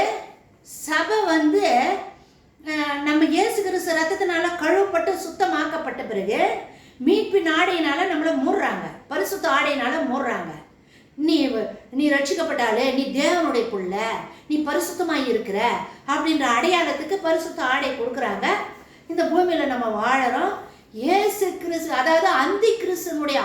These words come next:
ஆட்சி இந்த பூமியில வர்றதுக்கு முன்னாடி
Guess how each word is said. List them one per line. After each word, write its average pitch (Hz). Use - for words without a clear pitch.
ஆட்சி 269
இந்த 285
பூமியில 381
வர்றதுக்கு 392
முன்னாடி 277